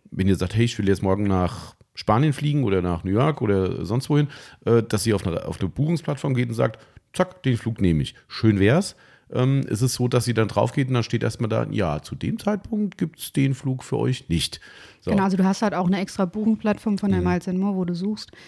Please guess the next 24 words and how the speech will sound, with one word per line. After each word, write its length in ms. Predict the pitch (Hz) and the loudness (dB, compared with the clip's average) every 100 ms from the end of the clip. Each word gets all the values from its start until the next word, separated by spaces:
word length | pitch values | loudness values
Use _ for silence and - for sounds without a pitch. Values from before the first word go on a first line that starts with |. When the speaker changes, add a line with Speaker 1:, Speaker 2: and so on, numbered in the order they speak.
| - - - | -20 -20 -4
Speaker 2:
Ähm, 480 | 208 185 180 175 160 - | 0 2 2 0 -4 -6
Eco-Flüge, 640 | 208 285 262 240 240 233 | 0 2 2 4 4 4
also 140 | 185 185 | 2 0
Economy-Flüge 720 | 170 220 233 226 208 208 202 | -4 0 2 2 2 0 2
Speaker 1:
Mhm. 40 | |
Speaker 2:
findest 220 | 202 202 202 | 2 2 0
du 40 | |
schon 160 | 185 185 | -2 0
relativ 400 | 180 185 185 170 | 0 0 -2 -4
viele, 260 | 196 202 | -2 0
aber 140 | 202 185 | 2 2
wenn 140 | 180 | 2
es 80 | 185 | 0
um 100 | 185 | 0
Business-Class-Flüge 760 | 185 208 202 202 185 - 185 180 | -2 -4 -4 -2 -4 -4 -6 -4
geht, 160 | 180 175 | -4 -6
ist 140 | - | -6
die 60 | 165 | -8
Auswahl 340 | 160 - 180 | -8 -8 -8
doch 160 | 160 160 | -8 -8
sehr 260 | - 90 | -2 -2
Speaker 1:
Mhm. 120 | 80 80 | -2 -4
Speaker 2:
begrenzt. 580 | 170 - 170 175 - 247 | -12 -10 -8 -10 -12 -10
Ähm, 360 | 175 175 175 | -6 -4 -6